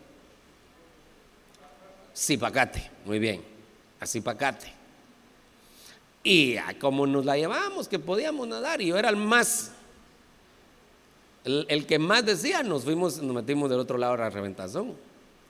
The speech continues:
Y estuvimos un rato, nos disfrutamos, estaba bien bonito. Pero de repente dijimos, bueno, ya salgámonos, pues ya mucho, ya se estaba poniendo un poquito agitado el mar, y salgámonos.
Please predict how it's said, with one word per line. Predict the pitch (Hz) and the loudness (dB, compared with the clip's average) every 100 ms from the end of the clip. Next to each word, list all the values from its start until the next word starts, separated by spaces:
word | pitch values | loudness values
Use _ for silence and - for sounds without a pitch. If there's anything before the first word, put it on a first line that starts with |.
| - | -6
Y | 156 | 0
estuvimos | 151 151 151 240 254 | 0 2 0 0 -2
un | 254 | -2
rato, | 330 403 269 | 0 -2 -4
nos | 165 156 | -4 -4
disfrutamos, | 143 120 123 123 208 320 - | -4 -4 -6 -6 -8 -10 -10
estaba | - 85 | -10 -8
bien | 92 101 | -8 -8
bonito. | 95 123 - - - - - - - - - - - - - - - - - - - | -6 -6 -8 -12 -18 -20 -20 -20 -20 -20 -20 -20 -20 -20 -20 -20 -20 -20 -20 -20 -10
Pero | 123 127 | -2 2
de | 127 | 4
repente | 123 135 156 214 | 4 2 0 0
dijimos, | 165 139 226 160 | 0 -2 -4 -4
bueno, | 107 110 104 | -2 0 2
ya | 110 | 0
salgámonos, | 117 113 120 127 123 | 0 0 0 0 -4
pues | - 123 | -6 -6
ya | 113 | -4
mucho, | 110 143 - | -4 -6 -4
ya | 104 104 | -2 -2
se | 104 | -2
estaba | 110 110 | -4 -6
poniendo | 110 107 110 | -6 -8 -8
un | 110 | -8
poquito | 107 101 110 | -8 -10 -8
agitado | 107 104 95 123 123 | -6 -6 -2 -2 0
el | |
mar, | 123 143 151 151 | 0 0 0 -2
y | 113 | -6
salgámonos. | 95 101 110 180 160 107 - | -6 -2 2 4 2 -2 -10